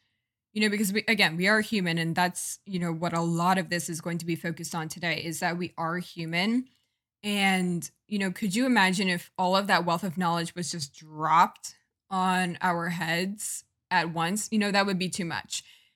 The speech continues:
And also, I found that, you know, when, you know, depending on what I'm doing, if I receive too much information at once, it, I don't even know where to look. I, I'm just like, "I don't know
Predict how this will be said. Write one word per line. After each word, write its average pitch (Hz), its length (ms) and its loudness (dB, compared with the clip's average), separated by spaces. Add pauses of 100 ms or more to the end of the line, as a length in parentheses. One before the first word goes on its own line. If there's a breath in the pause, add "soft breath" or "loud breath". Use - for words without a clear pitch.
(140 soft breath)
And 214 400 4
also, 196 340 2
I 208 140 2
found 190 400 0
that, 175 380 6
you 196 140 -2
know, 190 140 0
when, 180 460 0 (800)
you 220 100 -2
know, 208 120 4
depending 233 460 2
on 233 140 4
what 208 120 4
I'm 190 180 4
doing, 185 480 2 (160)
if 202 140 -2
I 208 80 8
receive 247 480 0
too 190 240 -2
much 190 240 0
information 190 640 -4
at 170 160 0
once, 170 380 -4 (100)
it, 190 240 -8
I 180 120 2
don't 175 200 -2
even 165 200 -2
know 151 100 -4
where 113 180 0
to 117 80 0
look. - 320 -14 (140)
I, 175 260 -2 (100)
I'm 170 200 -12
just 165 160 -14
like, 160 200 -8
"I 165 120 -2
don't 180 180 -2
know 165 380 -4